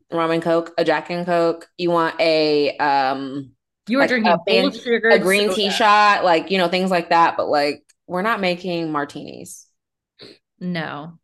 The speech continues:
Speaker 1: You want a
Speaker 2: No.
Speaker 1: Washington apple? Is that what you said? Okay.
Speaker 2: What is that?
Speaker 1: It's Crown Royal and
Speaker 2: Oh, I don't
Speaker 1: like,
Speaker 2: know.
Speaker 1: Crown Royal apple and, um, cranberry juice. Has a few things in it. I can't remember all the things.
Speaker 2: Okay.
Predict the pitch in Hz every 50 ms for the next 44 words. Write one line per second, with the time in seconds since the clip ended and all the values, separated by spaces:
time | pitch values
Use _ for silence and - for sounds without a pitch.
0 | _ _ _ _ _ _ - 175 170 190 202 214 220 202 185 175 170 175 - 196
1 | 185 190 175 165 151 156 160 220 214 226 233 240 240 185 170 156 160 190 196 220
2 | 214 247 240 233 233 233 233 - - - - - - - - _ _ _ _ _
3 | _ _ _ _ _ _ _ _ _ _ - 185 247 311 330 - - 151 190 269
4 | 285 202 170 170 165 165 _ _ _ _ _ _ _ _ _ _ - 190 175 -
5 | - - - - 180 185 196 196 190 185 180 170 165 156 156 160 175 190 202 208
6 | 208 - - 175 170 165 165 160 156 156 156 156 151 151 151 151 - - - -
7 | 175 170 165 165 165 165 165 - - 156 165 165 175 170 156 - 175 180 185 185
8 | 185 185 180 170 - - 156 160 160 - 196 196 202 202 202 202 202 175 160 156
9 | 160 147 151 156 151 151 151 - - 151 139 135 147 - 85 - - - - _
10 | _ - - 185 196 208 208 208 208 208 196 202 202 196 190 190 190 190 185 185
11 | 185 185 185 185 185 185 185 185 - - - - - - - - _ _ _ _
12 | _ _ _ _ - 240 240 226 - - 185 170 165 156 139 147 151 151 143 123
13 | 107 92 143 170 - 180 - 69 78 82 82 90 87 117 120 120 - - 190 -
14 | 113 104 107 - 185 - 160